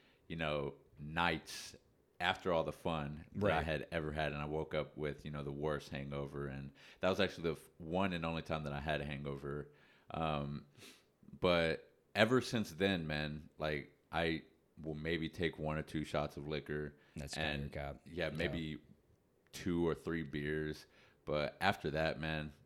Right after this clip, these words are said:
Speaker 1: like, I don't, I don't do any more of that. So
Speaker 2: Yeah. And
Speaker 1: what
Speaker 2: I'm in,
Speaker 1: about you?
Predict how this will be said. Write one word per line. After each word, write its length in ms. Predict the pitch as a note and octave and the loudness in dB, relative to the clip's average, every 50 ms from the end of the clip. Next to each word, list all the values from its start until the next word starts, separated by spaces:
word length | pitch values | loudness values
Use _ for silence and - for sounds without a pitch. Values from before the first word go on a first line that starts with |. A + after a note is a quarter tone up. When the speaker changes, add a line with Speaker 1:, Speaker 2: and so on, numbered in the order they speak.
| - | -6
Speaker 1:
like, 240 | - C#2+ D2 C#2+ - - | -2 0 0 0 0 0
I 80 | E2 | 0
don't, 160 | E2+ E2 D#2+ - - | 0 0 0 0 -2
I 80 | D#2+ | -2
don't 240 | D#2+ D#2 D#2 D2 - A#1+ | -2 -2 -2 -4 -6 -4
do 300 | - D2 C#2+ C#2 C#2+ D2 D2+ - - | -4 -2 -2 -2 -4 -6 -8 -10 -10
any 120 | D#2 D2+ | -8 -6
more 180 | C#2+ C#2 C#2 C2 | -4 -4 -4 -6
of 100 | C2+ - | -6 -6
that. 300 | - D2 C#2 C#2 - - | -6 -4 -4 -4 -6 -6
So 240 | - - D2+ C#2+ C#2+ | -6 -4 -2 -2 0
Speaker 2:
Yeah. 180 | F#2+ E2 D2 C#2+ - - - | 0 -2 -4 -6 -8 -6 -2
And 100 | C#3 D3+ | 0 2
Speaker 1:
what 60 | F3+ G3 | 4 6
Speaker 2:
I'm 0 | |
in, 60 | - | 6
Speaker 1:
about 180 | A2 F#2 - - | 6 4 2 0
you? 180 | A2 G#2+ E2 | -4 -4 -4